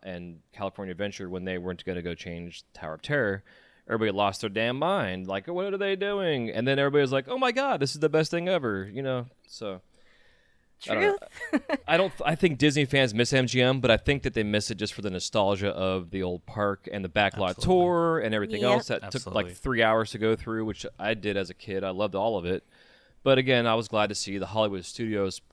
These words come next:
Speaker 1: concept start to come in and take over what was no longer being used for films, because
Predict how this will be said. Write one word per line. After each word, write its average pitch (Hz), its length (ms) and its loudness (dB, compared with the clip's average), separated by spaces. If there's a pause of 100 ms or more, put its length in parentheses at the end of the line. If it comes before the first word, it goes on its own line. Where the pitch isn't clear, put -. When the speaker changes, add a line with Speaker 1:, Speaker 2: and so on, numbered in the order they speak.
Speaker 1:
concept - 520 -8
start 92 220 -10
to 87 60 -18
come 95 240 -10
in 90 300 -8
and 90 200 -12
take 104 240 -8
over 95 300 -4
what 95 280 -2 (440)
was 117 180 -4
no 151 100 2
longer 139 220 4
being 123 200 4
used 131 180 2
for 107 100 -4
films, 120 380 2
because 107 380 -2